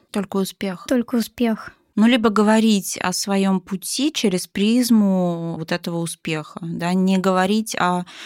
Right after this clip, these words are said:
Speaker 1: об оборотной стороне.
Speaker 2: Мгм.
Speaker 1: Ну, вот я щас думаю про депрессию, что,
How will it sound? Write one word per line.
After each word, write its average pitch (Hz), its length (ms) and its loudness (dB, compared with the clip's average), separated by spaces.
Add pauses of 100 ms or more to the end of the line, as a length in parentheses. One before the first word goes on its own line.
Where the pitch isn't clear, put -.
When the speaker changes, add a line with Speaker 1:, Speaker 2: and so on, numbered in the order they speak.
(340)
Speaker 1:
об 180 260 -6
оборотной 180 480 -2
стороне. 175 680 -2 (260)
Speaker 2:
Мгм. 247 340 2
Speaker 1:
Ну, 180 100 4
вот 175 140 -4
я 175 120 0
щас 175 220 -6
думаю 180 300 0
про 170 580 -4
депрессию, 185 680 -2
что, 165 440 -6